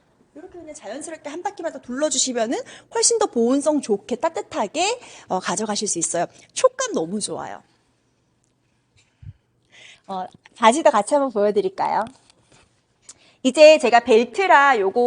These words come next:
숄 풀었을 때 모습 한번 보여드릴게요. 음, 요 숄은 여러분 동일한 원단감에 정말 이런 결 다시 한번 보여드리고 얘는 마무리하겠습니다.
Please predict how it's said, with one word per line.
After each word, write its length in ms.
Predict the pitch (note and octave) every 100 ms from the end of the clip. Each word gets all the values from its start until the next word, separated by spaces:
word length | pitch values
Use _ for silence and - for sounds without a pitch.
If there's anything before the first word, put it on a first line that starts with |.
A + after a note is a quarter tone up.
| B3+ C4+
숄 280 | A#4 B4
풀었을 380 | B4 D5+ D#5 A4+
때 80 | D#4
모습 280 | G#3+ - B3+
한번 220 | C4+ B3
보여드릴게요. 760 | G#3 G3+ A3 G3+ F3 - - - _ _ _ -
음, 260 | G3 F#3 A#3+
요 220 | C#4+ D#4+
숄은 480 | E4 G#4+ G4+ F#4 D4+
여러분 400 | F#3 G3 G#3 A#3
동일한 540 | A#3 C4 E4 G4 F4+
원단감에 840 | G#3 F#3+ G3 A#3 A3 F#3+ F#3 F#3 F#3+
정말 500 | G#3+ G#3 A#3+ B3 G#3
이런 440 | A3+ A#3 G#3+ F#3+ - - _ _ _ _ _ _ _ _ _ _ _ _ _ - _ -
결 240 | A3+ C4
다시 280 | B3+ D4+ E4+
한번 280 | D#4 C4+ -
보여드리고 680 | G3+ G#3+ G3+ F#3+ D4+ F#4 G3
얘는 380 | F3+ G3+ D4+
마무리하겠습니다. 1040 | D4+ D#3+ E3 A3 A#3 A3 - E3+ C3+ F#3